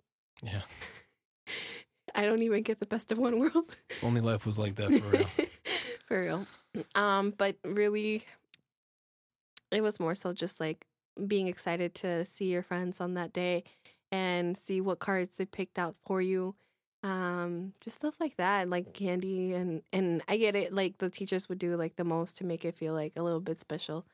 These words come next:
Speaker 2: Um, yeah, so that's, that's pretty much how it was for me. How was your middle school for you?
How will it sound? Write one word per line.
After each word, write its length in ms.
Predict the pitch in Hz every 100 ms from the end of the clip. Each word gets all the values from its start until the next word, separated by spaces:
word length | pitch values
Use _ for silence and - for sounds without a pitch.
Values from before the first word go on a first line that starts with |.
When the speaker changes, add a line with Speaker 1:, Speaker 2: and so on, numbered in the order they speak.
| _ _ _ - -
Speaker 2:
Um, 560 | 185 180 175 170 170 - _ _ _ _ _ -
yeah, 140 | 170
so 140 | 190
that's, 160 | 185 190 -
that's 180 | 180 -
pretty 160 | 165
much 200 | 160 160
how 100 | 160
it 60 | 160
was 160 | 151
for 80 | -
me. 220 | 156 165 - _ _
How 140 | - 208
was 260 | 208 202 190
your 340 | 185 180 185 - _ _ _ -
middle 160 | 185
school 180 | 190 180
for 140 | - 185
you? 220 | 170